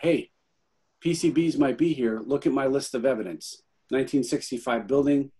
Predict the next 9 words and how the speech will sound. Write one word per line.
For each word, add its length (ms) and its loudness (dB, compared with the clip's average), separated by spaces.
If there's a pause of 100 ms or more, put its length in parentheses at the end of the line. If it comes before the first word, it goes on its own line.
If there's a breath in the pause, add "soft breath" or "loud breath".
(240)
you're 140 -6
using, 360 0
you're 180 -2
talking 360 -2
about 220 0
working 280 -2
with 140 2
old 180 -6
caulking. 540 0